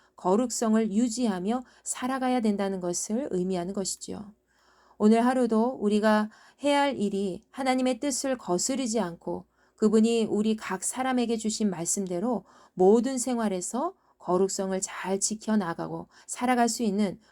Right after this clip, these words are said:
우리 모두가 되기를 간절히 소망합니다. 기도하겠습니다. 전능하신 아버지 하나님, 감사합니다. 우리가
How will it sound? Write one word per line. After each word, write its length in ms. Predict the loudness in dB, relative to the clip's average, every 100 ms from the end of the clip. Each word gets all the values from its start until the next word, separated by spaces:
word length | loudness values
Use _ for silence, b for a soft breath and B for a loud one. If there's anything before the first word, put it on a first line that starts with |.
| -6
우리 160 | -2
모두가 400 | 2 2 4 2
되기를 560 | 0 -2 -4 -2 -2 -4 b b
간절히 360 | -12 -6 -4 -4
소망합니다. 840 | -4 -4 -2 -4 -6 -10 -12 -12 b b b _
기도하겠습니다. 1080 | 2 4 2 -2 -6 -8 -10 -8 -8 -8 -10 b b b -20 -6
전능하신 540 | 0 2 4 2 2
아버지 360 | -2 0 -2 -2
하나님, 460 | -4 -4 -4 -6 -10 _ _
감사합니다. 1000 | -14 -8 -2 0 0 -2 -6 -8 -8 -14 -18 b b b b b b b 2
우리가 640 | 4 6 4 4 2 -2